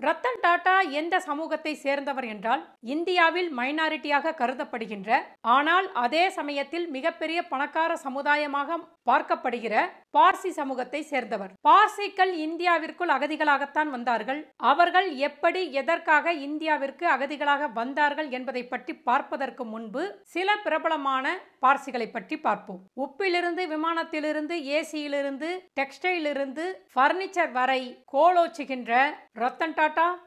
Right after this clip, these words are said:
கோத்ரெஜ், பாம்பே டையிங் வாடியா ஆகியோர் பார்சி சமூகத்தை சேர்ந்தவர்கள். மறைந்த பாரத பிரதமர் இந்திரா காந்தி அவர்களுடைய கணவர் பார்சி சமூகத்தை சேர்ந்தவர். இந்திரா காந்தி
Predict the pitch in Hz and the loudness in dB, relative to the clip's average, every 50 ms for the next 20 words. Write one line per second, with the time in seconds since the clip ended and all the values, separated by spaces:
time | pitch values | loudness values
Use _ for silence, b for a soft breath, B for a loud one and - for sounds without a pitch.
0 | _ - 190 240 254 302 269 302 302 320 339 320 - - - 202 220 247 285 302 | _ -4 0 2 2 2 2 2 2 0 0 -2 -4 -12 -8 -2 0 0 0 0
1 | 330 320 269 294 285 277 277 285 269 254 226 226 254 277 277 311 302 311 320 359 | 0 -2 -2 -2 -2 -2 -4 -6 -8 -4 0 2 2 2 2 2 0 0 0 -2
2 | 349 - _ _ _ _ 233 226 254 247 226 226 220 214 214 208 214 - _ _ | -4 -12 _ _ _ _ -2 -2 -2 -2 -2 -4 -4 -4 -4 -6 -8 -14 _ _
3 | - 302 320 330 330 - 320 262 - 254 233 240 214 214 - 254 277 262 262 269 | 2 4 4 4 2 0 -8 -8 -6 -6 -6 -6 -8 -8 -8 -8 -8 -6 -4 -4
4 | 254 226 240 220 202 196 196 185 190 - _ - 226 247 285 320 339 359 339 339 | -4 -4 -4 -6 -6 -6 -8 -10 -12 -18 _ -4 0 0 2 2 2 2 2 2
5 | 370 381 370 294 269 269 294 320 330 320 320 254 269 277 285 285 294 294 320 349 | 2 2 2 2 4 4 4 4 2 0 -2 -4 -4 -4 -4 -4 -4 -2 -4 -4
6 | 349 247 247 269 277 311 311 302 247 285 277 285 277 285 269 254 240 247 240 247 | -4 -6 -8 -6 -2 -2 0 0 0 -2 -4 -4 -4 -4 -2 -2 -2 -2 -4 -6
7 | 247 240 240 240 233 233 262 320 381 392 - - _ - - 220 240 262 285 285 | -6 -6 -6 -6 -4 -2 0 0 -2 -2 -6 -12 _ -6 -4 -2 0 0 0 0
8 | 330 370 370 - - _ _ _ - 262 269 285 277 320 302 - 277 254 240 233 | -2 -2 -4 -6 -16 _ _ _ 4 4 4 4 2 -4 -10 -8 -8 -8 -8 -8
9 | 220 214 - 240 233 226 247 220 202 190 202 185 185 185 _ _ - 226 254 311 | -8 -8 -8 -8 -8 -8 -8 -8 -8 -8 -10 -12 -12 -14 _ _ -12 -10 -8 -6
10 | 339 381 392 381 359 302 330 330 330 320 370 | -2 2 4 4 4 4 2 -2 -2 -4 -6